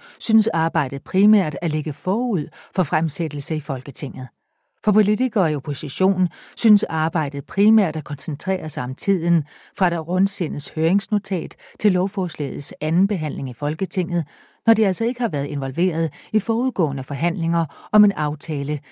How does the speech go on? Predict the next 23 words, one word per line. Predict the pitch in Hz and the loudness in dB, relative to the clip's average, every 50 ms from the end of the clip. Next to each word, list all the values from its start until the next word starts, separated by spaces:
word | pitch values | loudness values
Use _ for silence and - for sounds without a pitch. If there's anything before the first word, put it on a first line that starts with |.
| _ _ - | _ _ 4
med | 208 | 4
ministeren. | 196 190 190 165 135 117 - - 147 123 113 120 127 127 127 - _ _ _ _ _ _ _ _ _ _ _ - | 6 6 4 2 0 -4 -8 -8 -8 -8 -8 -8 -10 -10 -12 -14 _ _ _ _ _ _ _ _ _ _ _ 2
Interviewene | 185 185 - 170 151 151 175 180 151 147 147 151 | 2 4 4 2 0 2 0 0 2 0 -2 -4
indikerer | 139 - 139 - - 156 139 - | -4 -6 -6 -4 -4 -4 -4 -4
samtidig, | - - 151 143 156 151 - - 180 165 - 165 160 147 - _ - - _ _ _ _ | -4 -2 0 0 0 -2 -2 -2 -2 -2 -2 -4 -6 -6 -8 _ -20 -20 _ _ _ _
at | - 202 - | 0 2 4
der | 214 | 4
er | 196 | 4
langt | 202 214 226 196 190 | 4 2 0 0 0
mindre | 175 185 208 220 - 262 208 | 2 2 2 2 0 -2 -4
fokus | - - 151 147 - 170 165 - | -2 -4 -4 -2 -4 -6 -8 -4
på | - 160 143 | -4 -4 -4
at | 135 | -4
følge | - - 156 156 156 165 | -6 -6 -4 -2 0 0
lovgivningen | 143 139 135 147 147 - 185 170 - 160 156 160 156 156 160 143 - - - - _ | 0 0 -2 -4 -2 -2 -2 -2 -2 -4 -2 -2 0 0 0 -2 -4 -8 -18 -6 _
ud | 240 247 - | 0 0 0
af | 175 160 | 0 -4
Folketinget | - - 147 147 143 160 147 - 165 135 - 151 156 143 - - - _ - _ | -4 -6 -6 -4 -4 -6 -6 -4 -6 -4 -4 -4 -6 -6 -8 -14 -20 _ -4 _
og | 214 214 | 0 0
på | - - 254 220 180 | 2 2 0 0 0
at | 160 143 | -2 -4
føre | - - 156 156 147 | -4 -2 -2 -2 -2
kontrol | 147 - 139 139 - - - - 196 202 - | -4 -6 -8 -10 -10 -12 -8 -4 -4 -4 -4